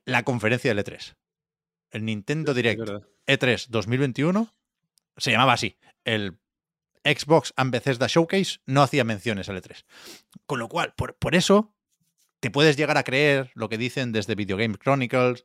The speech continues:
Speaker 1: lo que validan desde I G N, eh, de que Nintendo tenía intención de ir al E tres o no le importaba ir al E tres, pero quizás, quizás han tomado esa decisión mirando a su catálogo.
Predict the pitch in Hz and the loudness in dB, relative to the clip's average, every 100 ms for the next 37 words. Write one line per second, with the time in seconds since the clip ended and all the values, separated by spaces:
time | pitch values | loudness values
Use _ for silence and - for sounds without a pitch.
0 | - - _ 104 107 95 101 127 113 101 | -20 -20 _ -10 -6 -6 -2 2 2 0
1 | - - 110 98 120 - 127 120 170 _ | -8 -10 -10 -4 -4 0 0 0 -6 _
2 | - - - _ - 101 95 - 131 156 | -20 -20 -20 _ -8 -6 -6 -4 -2 -2
3 | 156 101 - 190 143 85 _ _ _ _ | -4 -6 -4 -4 -4 -8 _ _ _ _
4 | _ _ _ _ _ _ - 95 117 196 | _ _ _ _ _ _ -18 -10 -4 -2
5 | 107 101 104 92 131 156 107 101 123 110 | -2 -6 -8 -6 -2 -2 -2 -2 -2 -2
6 | - 196 98 95 135 135 117 110 98 - | -2 -2 -2 2 2 2 -2 -6 -6 0
7 | 170 90 _ _ _ 123 135 131 131 151 | 0 0 _ _ _ 0 2 2 2 0
8 | 202 - - - _ - 135 143 208 _ | 0 -6 -20 -20 _ -2 0 0 -2 _
9 | _ 104 104 123 151 - _ 104 - 139 | _ -12 -2 -2 -2 -8 _ -8 -2 -2
10 | - _ _ - 120 120 127 131 131 127 | -2 _ _ -8 -4 -2 2 2 2 2
11 | 123 113 113 143 143 110 117 120 - - | -2 -4 0 0 0 -2 0 0 -2 -8
12 | 98 104 80 78 | -4 -4 -6 -14